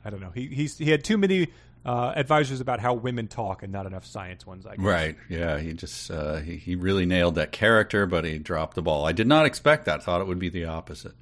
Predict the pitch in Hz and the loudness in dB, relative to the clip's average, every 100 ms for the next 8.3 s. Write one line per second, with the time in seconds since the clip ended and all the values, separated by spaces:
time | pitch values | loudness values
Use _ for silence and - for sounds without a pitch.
0 | - - 160 - 143 143 151 - - - | -20 -14 -12 -10 -14 -14 -18 -20 -20 -20
1 | - - - - 156 147 143 139 143 - | -20 -20 -20 -8 -2 0 0 -2 -4 -6
2 | 147 135 147 165 143 135 127 127 127 120 | -8 -8 -6 -6 -6 -8 -8 -8 -8 -6
3 | 120 107 - 131 113 110 135 - - 202 | -8 -8 -14 -10 -10 -10 -14 -14 -8 -8
4 | 147 - - - - 127 120 113 127 135 | -8 -16 -20 -20 -18 -12 -12 -8 -6 -4
5 | 120 117 113 107 135 - 104 101 98 98 | -4 -4 -6 0 0 0 -6 -6 -10 -8
6 | 110 123 135 117 123 117 - 110 98 92 | -8 -8 -12 -10 -10 -6 -4 -4 -6 -10
7 | 104 113 104 113 107 104 - 196 185 175 | -10 -10 -10 -10 -10 -12 -10 -10 -6 -4
8 | 135 127 | -4 -4